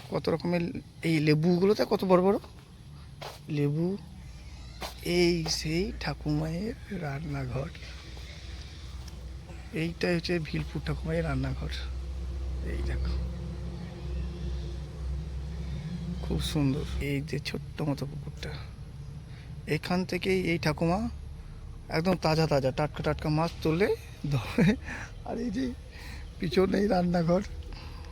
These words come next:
এখানেই রান্না করে আর নিজেরাই খাই। আমরা খেতেও পাই না, আমাদেরকে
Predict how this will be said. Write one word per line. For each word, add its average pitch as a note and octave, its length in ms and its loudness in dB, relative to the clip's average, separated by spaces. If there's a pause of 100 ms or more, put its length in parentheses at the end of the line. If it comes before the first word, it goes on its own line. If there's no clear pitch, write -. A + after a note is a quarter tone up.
(340)
এখানেই F3 360 6
রান্না F3 300 6
করে G3 160 6 (1000)
আর F3+ 140 2
নিজেরাই E3 360 8 (100)
খাই। D#3+ 180 2 (760)
আমরা D#3 240 0
খেতেও D3+ 300 -2
পাই D3 220 2
না, D#3 40 -6 (840)
আমাদেরকে D#3 260 2